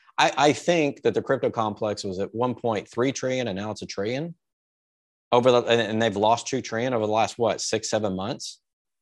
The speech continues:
I mean, I, uh, is that money? No. Is it a safe haven asset? No, not yet. Maybe it could be in the future. It isn't yet.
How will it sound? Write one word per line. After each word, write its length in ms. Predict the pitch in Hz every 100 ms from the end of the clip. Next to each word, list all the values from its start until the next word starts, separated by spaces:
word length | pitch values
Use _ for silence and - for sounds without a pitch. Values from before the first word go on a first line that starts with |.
| _ _ _ _ -
I 80 | 127
mean, 260 | 123 123 - - _ _ -
I, 260 | 101 120 104
uh, 420 | 113 110 107 - 120 _ _ -
is 160 | 110
that 200 | 113 107
money? 320 | 113 120 165 107
No. 440 | 95 101 127 160 - _ _ -
Is 160 | 107 101
it 80 | 101
a 80 |
safe 240 | 98 107 107
haven 200 | 110 104
asset? 280 | 110 - -
No, 280 | 101 101 113
not 260 | 135 143
yet. 420 | 104 143 117 120 - - _ _ -
Maybe 200 | 90 104
it 80 | 117
could 120 | 110
be 80 | 127
in 60 |
the 60 | 131
future. 300 | 156 165 87
It 80 | 92
isn't 360 | 110 139 -
yet. 480 | 135 143 95 110 -